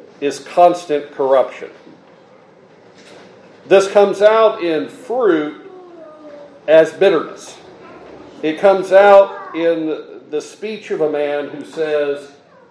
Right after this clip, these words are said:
"Nothing gets better, it only gets worse. Uh, my life is not as good today as it was yesterday. Um, God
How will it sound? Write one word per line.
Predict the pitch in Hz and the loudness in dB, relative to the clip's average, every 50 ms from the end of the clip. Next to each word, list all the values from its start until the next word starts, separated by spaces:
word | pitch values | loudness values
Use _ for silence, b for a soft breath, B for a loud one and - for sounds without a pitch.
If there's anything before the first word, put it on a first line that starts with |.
| _ _ | _ _
"Nothing | 131 143 175 196 196 196 190 175 170 - | -14 -6 -6 -6 -4 -4 -6 -8 -8 -8
gets | 156 151 - | -12 -12 -10
better, | - 151 147 147 139 143 139 143 139 - | -6 -4 -4 -4 -2 -4 -6 -6 -6 -10
it | 135 135 | -10 -8
only | - 165 165 165 156 143 | -6 -4 -4 -4 -6 -8
gets | 143 - - - | -10 -12 -12 -10
worse. | 113 110 107 107 101 98 - - - - _ _ _ _ _ - - _ - - _ _ _ _ _ _ _ 120 | -10 -8 -8 -8 -10 -12 -18 -20 -20 -20 _ _ _ _ _ -20 -20 _ -20 -20 _ _ _ _ _ _ _ -6
Uh, | 123 127 127 123 127 127 | -4 -2 -2 -2 -4 -6
my | 131 143 147 151 | -6 -4 -4 -2
life | 147 156 175 185 180 175 180 | -2 0 0 0 0 -2 -6
is | 165 143 - 147 | -10 -12 -12 -8
not | 156 165 175 | -8 -6 -4
as | 175 160 - | -4 -6 -8
good | - 160 160 160 156 | -4 -4 -4 -4 -4
today | 156 139 127 139 139 139 139 139 | -8 -10 -8 -6 -4 -4 -4 -4
as | 139 147 | -6 -8
it | 135 | -8
was | 135 135 131 123 127 | -6 -6 -6 -6 -6
yesterday. | 135 127 127 127 - 135 131 113 123 120 120 120 120 117 110 - - - - _ _ _ _ _ _ _ _ _ - - - _ _ - | -6 -6 -6 -8 -12 -16 -12 -6 -4 -4 -2 -4 -4 -6 -8 -12 -18 -20 -20 _ _ _ _ _ _ _ _ _ -20 -20 -20 _ _ -4
Um, | 120 127 131 131 131 131 131 127 127 127 127 123 123 - - _ _ - | 0 2 4 4 4 4 4 4 2 2 0 -2 -8 -14 -18 _ _ -2
God | - 156 170 175 175 175 - - - - - | 0 2 4 4 4 2 2 -2 -10 -16 -20